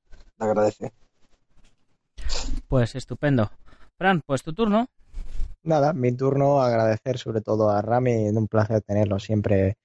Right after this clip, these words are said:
Speaker 1: Mucho
Speaker 3: en
Speaker 1: gusto.
Speaker 3: cualquiera de los momentos que lo, que lo entrevistemos. Y nada, simplemente puedo hacer un llamamiento a la, a aquellas personas que quieran venir a este gran slam que va a haber, eh,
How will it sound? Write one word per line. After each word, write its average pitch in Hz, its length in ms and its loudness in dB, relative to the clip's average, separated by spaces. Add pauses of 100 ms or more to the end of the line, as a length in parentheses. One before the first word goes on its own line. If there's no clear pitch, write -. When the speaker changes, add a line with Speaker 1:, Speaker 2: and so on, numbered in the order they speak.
(200)
Speaker 1:
Mucho 113 300 -8
Speaker 3:
en 110 80 0
Speaker 1:
gusto. 113 100 0
Speaker 3:
cualquiera 117 340 2
de 123 60 4
los 123 100 2
momentos 117 400 -2
que - 100 -8
lo, 95 280 0
que 101 100 -2
lo 101 60 4
entrevistemos. 101 580 0 (340)
Y 107 60 -8
nada, 123 260 4
simplemente 110 420 0
puedo 113 120 2
hacer 113 160 -4
un 107 80 -2
llamamiento 104 540 0
a 98 100 2
la, 95 180 -2
a 98 40 -2
aquellas 101 240 2
personas 107 420 -2
que 107 140 -8
quieran 104 420 0
venir 104 300 0
a 101 60 2
este 104 220 -4
gran 110 280 2
slam 110 280 2
que - 120 -8
va 104 80 2
a 101 40 2
haber, 143 380 0
eh, 98 460 0